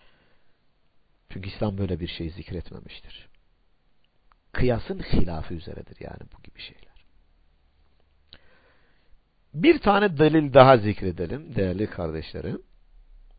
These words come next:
Ammar radıyallahu anh'unun kıyasla amel etmesi ve Allah Resulü sallallahu aleyhi ve sellemin de bunu reddetmesi bakınız.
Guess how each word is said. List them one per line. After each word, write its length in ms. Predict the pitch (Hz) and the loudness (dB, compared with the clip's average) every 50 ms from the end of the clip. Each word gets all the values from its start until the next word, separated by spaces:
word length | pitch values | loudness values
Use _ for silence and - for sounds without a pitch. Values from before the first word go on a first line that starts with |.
| - - - _ _ _ _ _ _ _ _ _ _ _ _ _ _ _ _ _ _ _ | -20 -20 -20 _ _ _ _ _ _ _ _ _ _ _ _ _ _ _ _ _ _ _
Ammar 360 | - 127 135 123 113 107 101 - | 0 0 0 0 0 -2 0 0
radıyallahu 640 | 101 101 104 107 110 110 107 101 110 113 107 101 | 0 2 2 4 4 4 4 4 6 6 6 6
anh'unun 460 | 95 87 90 92 85 87 90 95 82 - _ _ _ _ _ _ _ _ _ _ _ _ _ _ _ - _ - _ _ _ _ _ _ - - - _ _ _ _ _ _ _ _ _ _ _ _ _ _ _ _ _ _ _ _ _ _ _ - _ _ _ _ _ - _ _ - | 4 0 -4 -8 -10 -10 -12 -14 -16 -18 _ _ _ _ _ _ _ _ _ _ _ _ _ _ _ -20 _ -20 _ _ _ _ _ _ -20 -20 -20 _ _ _ _ _ _ _ _ _ _ _ _ _ _ _ _ _ _ _ _ _ _ _ -20 _ _ _ _ _ -20 _ _ 8
kıyasla 540 | - - 143 165 180 170 - - 123 - 101 | 10 12 12 12 12 10 10 6 0 -6 -4
amel 280 | 117 113 123 135 127 | -4 -2 0 0 0
etmesi 640 | - - 101 95 - - 95 90 85 - - - 185 | 0 -2 -4 -6 -6 -6 -8 -8 -8 -6 -6 -2 -2
ve 60 | 196 | 0
Allah 360 | - - 135 139 170 190 180 | 2 2 2 4 4 4 4
Resulü 340 | 165 139 - - 131 123 117 | 2 0 -2 -4 -6 -6 -6
sallallahu 600 | - - 123 123 131 131 135 143 165 165 143 147 | -4 -2 -2 -2 -2 -2 2 4 6 6 6 6
aleyhi 160 | 147 147 147 143 | 4 2 2 2
ve 80 | 151 | 0
sellemin 440 | - - 151 156 160 175 185 190 170 | 0 0 -4 -4 -4 -6 -6 -4 -4
de 140 | 139 117 113 | -4 -4 -2
bunu 300 | 110 107 107 98 92 98 | -4 -6 -4 -4 -2 -2
reddetmesi 640 | 104 98 101 98 92 - - 90 82 78 - - - | -4 -4 -6 -10 -10 -10 -10 -12 -14 -14 -16 -16 -16
bakınız. 340 | - - - - - - | -16 -16 -18 -20 -20 -20